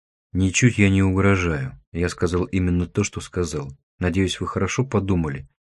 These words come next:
прежде чем лечь под Лучкина. Теперь вам самое время подумать, как вы будете оправдываться на суде старожилов. Мне это тоже интересно. Обязательно приду послушать. Нет, нет, я не угрожаю, упаси Первоматерь. Просто так оно и будет.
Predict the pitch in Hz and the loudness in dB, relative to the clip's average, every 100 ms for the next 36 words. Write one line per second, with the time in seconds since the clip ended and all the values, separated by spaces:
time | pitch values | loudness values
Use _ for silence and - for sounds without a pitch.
0 | - 101 98 87 80 90 92 98 87 - | 0 4 4 4 -2 0 4 4 2 -2
1 | - 85 90 87 - - 73 69 - _ | -6 -4 -2 -4 -4 -8 -10 -12 -18 _
2 | _ _ _ - 113 107 98 - 104 101 | _ _ _ 2 6 6 6 4 4 6
3 | 98 101 101 90 95 101 95 - 90 98 | 4 4 4 2 2 2 0 -2 -4 -2
4 | 92 95 90 92 85 98 90 87 87 - | -2 -2 -2 -4 -2 0 0 0 -4 -6
5 | 87 - 82 85 - 85 87 76 71 67 | -6 -6 -6 -6 -4 -4 -4 -4 -8 -14
6 | _ _ _ _ - 104 110 - - 85 | _ _ _ _ 2 4 4 0 -6 -4
7 | 69 67 - - - - - _ _ _ | -4 -8 -10 -12 -14 -16 -20 _ _ _
8 | _ _ _ _ 95 92 104 101 110 98 | _ _ _ _ 2 6 6 6 4 2
9 | 90 87 90 95 98 90 - - 131 - | -2 -2 -4 -4 -4 -6 -8 -10 -14 -16
10 | - _ _ _ - 98 127 135 127 120 | -20 _ _ _ -4 6 6 8 8 8
11 | - 87 101 110 110 110 110 107 110 92 | 6 4 6 6 6 8 6 8 6 6
12 | 80 73 82 - 87 78 80 80 73 - | 2 -4 -8 -8 -8 -8 -8 -8 -10 -14
13 | - _ _ _ _ - 139 135 - 123 | -18 _ _ _ _ 0 2 2 -2 -4
14 | - 80 76 73 73 78 69 - | -4 -6 -6 -10 -10 -12 -14 -20